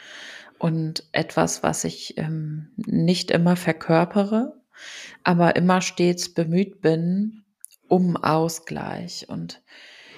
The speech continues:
vielleicht ist genau diese Vorweihnachts-, Weihnachtszeit genau dafür da,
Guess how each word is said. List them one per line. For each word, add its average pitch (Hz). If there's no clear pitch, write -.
vielleicht 185
ist -
genau 180
diese 180
Vorweihnachts-, 175
Weihnachtszeit 175
genau 165
dafür 170
da, 170